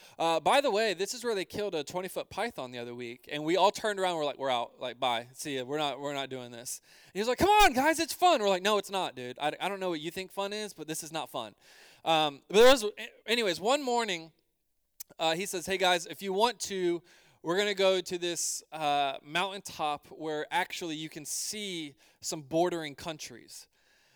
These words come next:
And so we're like, "Okay, yeah, that sounds fun." So we get up, you know, super early, and we go on this long hike. And along the hike, I don't think anything of it. I'm just following this guy. Well, on the way back, um,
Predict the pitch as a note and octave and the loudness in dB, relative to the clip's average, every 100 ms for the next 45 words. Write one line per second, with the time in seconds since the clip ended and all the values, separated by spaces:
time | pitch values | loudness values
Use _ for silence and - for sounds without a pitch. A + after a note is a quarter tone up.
0 | - D3+ - F3+ E3 D#3 F3 E3+ D3+ G#3+ | -14 -4 2 4 4 4 4 4 2 0
1 | A#3 G3 G3 G3+ G#3 E3+ E3 F3+ D#3+ - | 0 -2 -4 -2 -2 -4 -6 -8 -8 -6
2 | F#3 C3+ - C#3 D3+ E3 D#3 - C#3+ C#3 | -8 -6 -8 -6 -2 -2 -2 -8 -8 -6
3 | C3 - _ _ - - G#3 G3+ E3 E3+ | -6 -10 _ _ -4 -4 -2 -4 0 0
4 | E3 E3 E3 D3 C#3 E3 D#3 C3+ C#3+ D3 | 0 -2 -4 -6 -4 -4 -4 -6 -2 2
5 | D#3+ E3+ D3 D#3+ D3+ D#3 - D3+ C#3 D3+ | 2 0 -4 0 0 0 -6 -10 -8 -4
6 | G3 B3+ F3 G3 G3+ F3 E3 D#3+ F#3+ F#3 | -4 -6 -8 -4 -4 -4 -6 -8 -10 -10
7 | D#3 D3+ E3 D#3 C#3 - E3+ D#3+ D#3 D3 | -8 -6 -6 -6 -8 -8 -2 -2 -2 -6
8 | C3 - D3 B2+ A2+ A#2 _ _ _ - | -10 -6 -4 -2 -4 -10 _ _ _ -20
9 | - _ - F#3+ F#3 G#3 F#3 G3 A3 E3+ | -20 _ 2 4 4 0 2 2 4 4
10 | F#3 E3 C#3+ _ _ _ _ _ _ _ | 4 4 0 _ _ _ _ _ _ _
11 | _ _ - - D#3+ D#3 C#3 | _ _ -20 -4 2 2 0